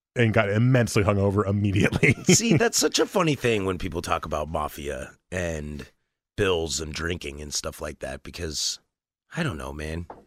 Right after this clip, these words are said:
Speaker 2: That stuff all just sounds like, yeah, yeah, whatever.
Speaker 1: What,
Speaker 2: I mean, I, I don't
Speaker 1: what?
Speaker 2: think it's the same now, but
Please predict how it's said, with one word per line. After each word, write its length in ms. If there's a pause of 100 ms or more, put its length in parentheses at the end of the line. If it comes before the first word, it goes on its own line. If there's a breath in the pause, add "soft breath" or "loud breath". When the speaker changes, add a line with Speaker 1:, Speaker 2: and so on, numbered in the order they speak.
(200)
Speaker 2:
That 120
stuff 280
all 100
just 200
sounds 280
like, 260
yeah, 300
yeah, 160
whatever. 440 (1000)
Speaker 1:
What, 120
Speaker 2:
I 40
mean, 100
I, 60
I 60
don't 80
Speaker 1:
what? 100
Speaker 2:
think 160
it's 140
the 80
same 340
now, 280
but 220